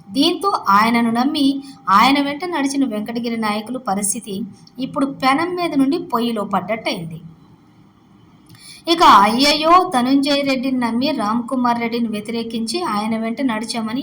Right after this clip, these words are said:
ఇప్పుడు ధనంజయ రెడ్డి తన స్వార్థం చూసుకొని తెలుగుదేశం పార్టీలోకి జంప్ చేశాడని ఇప్పుడు మా పరిస్థితి ఏమిటి అని ఆయన వెంట నడిచిన ద్వితీయ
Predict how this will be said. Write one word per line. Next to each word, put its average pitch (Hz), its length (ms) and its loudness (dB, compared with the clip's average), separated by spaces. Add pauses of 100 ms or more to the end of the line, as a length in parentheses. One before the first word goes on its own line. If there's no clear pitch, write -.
(120)
ఇప్పుడు 247 260 -6 (460)
ధనంజయ 349 500 2
రెడ్డి 240 200 -2 (120)
తన 214 200 -4
స్వార్థం 240 520 2
చూసుకొని 226 380 -6 (100)
తెలుగుదేశం 277 560 -4
పార్టీలోకి 214 440 -6 (100)
జంప్ 196 220 -4 (100)
చేశాడని 226 480 -6 (440)
ఇప్పుడు 277 220 0 (100)
మా 214 100 2 (160)
పరిస్థితి 339 440 0 (100)
ఏమిటి 269 340 -2
అని 254 120 -2 (100)
ఆయన 226 280 -2
వెంట 226 160 -6 (100)
నడిచిన 233 320 -6 (460)
ద్వితీయ 302 380 -4